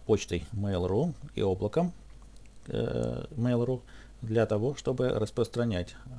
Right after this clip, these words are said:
э, материалы для студентов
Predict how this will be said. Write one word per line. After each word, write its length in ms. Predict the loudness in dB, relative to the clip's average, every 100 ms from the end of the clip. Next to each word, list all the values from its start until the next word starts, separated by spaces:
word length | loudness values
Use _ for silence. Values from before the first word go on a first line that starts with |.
| -14 -14 -10
э, 220 | -8 -6 -10 -14 -16 -16 -18 -16 -4
материалы 520 | 0 6 8 8 4 -2
для 180 | -6
студентов 640 | -4 -4 -2 2 2 2